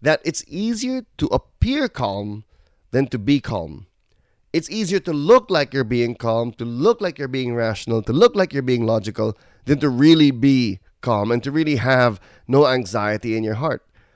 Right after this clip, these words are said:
And I'm guessing if you're listening to this podcast still, <laughs> and if you've been following along,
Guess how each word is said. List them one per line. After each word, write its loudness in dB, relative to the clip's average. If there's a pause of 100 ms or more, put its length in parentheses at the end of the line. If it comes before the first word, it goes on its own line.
(420)
And 2
I'm -6
guessing 0
if -6
you're -2
listening -4
to -8
this -6
podcast -6
still, 0 (240)
<laughs> -20
and 2
if 2
you've 0
been 2
following -2
along, -2